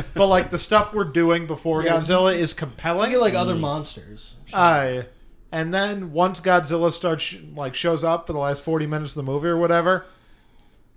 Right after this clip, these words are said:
Speaker 2: outstanding.
Speaker 3: And he's
Speaker 2: Out
Speaker 1: Okay.
Speaker 2: of this world.
Speaker 3: And the cinematography is great. The trailer was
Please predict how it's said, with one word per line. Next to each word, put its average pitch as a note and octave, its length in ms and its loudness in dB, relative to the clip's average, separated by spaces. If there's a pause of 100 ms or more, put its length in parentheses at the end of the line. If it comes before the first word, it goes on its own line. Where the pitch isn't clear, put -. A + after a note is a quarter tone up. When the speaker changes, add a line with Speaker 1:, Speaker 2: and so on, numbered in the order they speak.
(200)
Speaker 2:
outstanding. C#3 800 -2
Speaker 3:
And E3 120 -12
he's G3 100 0
Speaker 2:
Out F3 160 8
Speaker 1:
Okay. - 20 4
Speaker 2:
of E3 60 2
this D#3+ 180 0
world. A#2+ 280 -6 (160)
Speaker 3:
And F3 100 -8
the F#3 60 -6
cinematography F#3 580 -4
is D3 100 -4
great. D3+ 360 -6
The D3+ 120 -8
trailer F3+ 540 -6
was C#3+ 640 -6